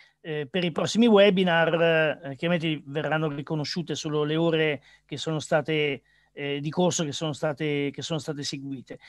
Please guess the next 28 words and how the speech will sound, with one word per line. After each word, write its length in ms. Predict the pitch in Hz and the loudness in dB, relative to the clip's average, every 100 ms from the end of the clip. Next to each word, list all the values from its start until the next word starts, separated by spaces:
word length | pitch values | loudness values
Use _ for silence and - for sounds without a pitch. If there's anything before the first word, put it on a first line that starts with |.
| - - _ | -20 -20 _
Ehm, 640 | - 160 170 170 165 170 160 | -6 0 2 2 2 2 -2
s-, 140 | 147 - | -4 0
continuate 680 | 208 185 220 247 233 - 196 | 4 8 10 10 10 8 2
a 40 | |
seguirci 580 | - 185 208 202 156 170 | 4 4 4 4 2 -2
sulla 240 | - 170 | 2 4
pagina, 800 | 170 185 175 175 175 175 170 160 - - _ _ | 8 8 6 2 2 4 4 2 -2 -20 _ _
eh, 580 | - 170 170 165 165 160 | 4 6 8 8 6 4
anche 240 | 175 214 196 | 4 4 2
sulla 200 | 196 185 | 4 6
pagina 320 | 202 170 185 | 8 6 6
Facebook, 720 | 214 220 185 156 160 151 - | 8 8 6 4 -2 -2 2
eh, 420 | 165 160 156 151 - _ _ | 4 6 4 0 -4 _ _
eh, 200 | 156 160 | -2 0
quotidianamente. 760 | 165 190 202 214 233 220 220 180 | 4 2 6 6 8 6 4 4
Noi, 300 | 190 165 - _ | 4 4 0 _
mm, 360 | 147 147 139 131 - 160 175 | -6 -4 -4 -6 -10 -18 -18
una 200 | 165 160 | -8 2
volta 220 | 175 190 190 | 4 6 4
alla 80 | |
settimana, 720 | 175 175 - 185 190 180 165 147 - _ _ _ | 2 0 0 2 4 4 2 0 -6 _ _ _
eh, 380 | 156 160 156 147 | -2 0 2 0
facciamo 320 | 135 147 185 | -4 0 2
una 100 | 175 | 2
sorta 280 | 160 196 180 | 4 2 2
di 100 | 160 | 2
rassegna 380 | 160 147 180 170 | 2 0 0 0
stampa, 760 | 160 - 196 160 170 160 151 | 0 4 4 4 6 6 6